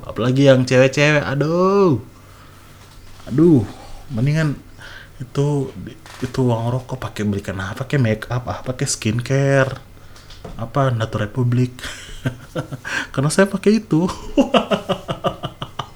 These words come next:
Maksudnya, apa ya? Yang, yang saya sayangkan itu,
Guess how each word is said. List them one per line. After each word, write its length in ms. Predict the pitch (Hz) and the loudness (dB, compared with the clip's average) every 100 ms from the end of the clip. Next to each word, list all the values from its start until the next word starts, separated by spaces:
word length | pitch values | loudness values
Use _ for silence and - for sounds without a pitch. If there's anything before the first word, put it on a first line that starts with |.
| - - - - - - - - - - - - - 262 - - - - - 226 170 - - - - 214 - - - - 180 | -14 -14 -18 -20 -20 -20 -20 -20 -16 -16 -16 -14 0 2 2 -2 -2 -2 4 6 6 2 -14 -18 -14 -14 -16 -20 -20 -8 0
Maksudnya, 560 | 156 170 247 247 - - - - - - - - | 2 6 6 4 0 -12 -20 -20 -20 -20 -20 -4
apa 260 | 160 175 139 | -4 2 2
ya? 200 | 117 123 - - - - - - - - - - - - - - - | 4 0 -4 -14 -18 -6 -4 -4 -10 -16 -18 -20 -20 -20 -18 -18 -6
Yang, 280 | 151 135 131 127 123 123 123 120 120 120 - - | 2 2 4 2 2 2 0 -2 -4 -8 -18 -6
yang 80 | 120 120 | -4 -4
saya 200 | - 139 | -2 -2
sayangkan 320 | 143 165 180 | 0 0 2
itu, 240 | 185 165 | 0 0